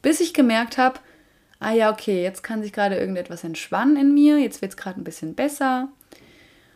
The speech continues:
Und es war auch auf einmal wieder mehr Platz für positive Gedanken, für Vertrauen. Und dann wurde, dann war's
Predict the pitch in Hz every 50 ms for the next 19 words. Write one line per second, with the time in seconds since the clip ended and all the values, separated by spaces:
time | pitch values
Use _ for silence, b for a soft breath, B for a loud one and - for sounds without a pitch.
0 | b b b b _ _ - 190 190 190 190 - 196 190 175 185 185 185 - -
1 | - 196 190 180 185 175 180 175 175 170 175 180 196 214 220 220 - - 196 180
2 | 170 - - - - - - 185 180 180 175 175 170 170 170 170 - - 285 277
3 | 277 254 254 - - 233 220 220 202 208 202 196 190 190 196 190 - 196 190 185
4 | 185 185 190 190 - - 185 - - 190 - - - - 214 220 226 226 226 220
5 | 220 220 214 214 214 214 - b b b b b b b b b b b b b
6 | b b b _ _ _ _ _ _ _ _ _ _ _ _ _ _ _ _ _
7 | - - 226 208 220 214 233 233 262 277 269 277 - 269 269 262 262 285 302 302
8 | - -